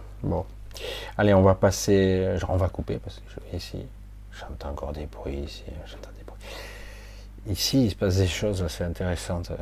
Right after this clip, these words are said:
mais bon, euh, je dirais pas, parce que c'est, je ne suis pas censé divulguer certaines informations,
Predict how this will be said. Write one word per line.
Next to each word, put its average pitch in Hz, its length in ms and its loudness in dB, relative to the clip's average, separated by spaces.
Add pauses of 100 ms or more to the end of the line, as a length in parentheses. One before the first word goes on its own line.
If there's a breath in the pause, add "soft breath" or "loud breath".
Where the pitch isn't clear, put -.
(500)
mais 90 120 -4
bon, 82 240 -4
euh, 78 80 -6 (680 loud breath)
je 95 120 -2
dirais 85 200 4
pas, 85 180 2 (160)
parce - 220 -4
que 82 120 -4 (1400 loud breath)
c'est, - 640 -4
je - 180 -2
ne 87 40 4
suis - 140 0
pas 104 140 2
censé - 400 -2
divulguer 85 460 0
certaines 90 460 -4
informations, 82 800 -2